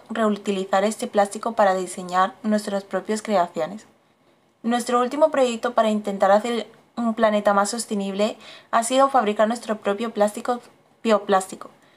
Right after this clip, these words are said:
El uso de bioplásticos es en la actualidad muy habitual, sobre todo en la fabricación de envases.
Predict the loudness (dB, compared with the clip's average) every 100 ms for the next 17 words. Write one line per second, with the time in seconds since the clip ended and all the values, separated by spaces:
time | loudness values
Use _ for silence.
0 | -2 2 4 2 2 0 2 4 4 4
1 | 2 2 -4 2 2 2 0 0 0 0
2 | 0 0 -2 -2 2 4 4 2 0 4
3 | 4 2 -2 0 2 0 -4 -4 -4 2
4 | 2 2 0 0 0 2 2 2 0 -2
5 | 0 -2 0 0 2 2 0 -10 -18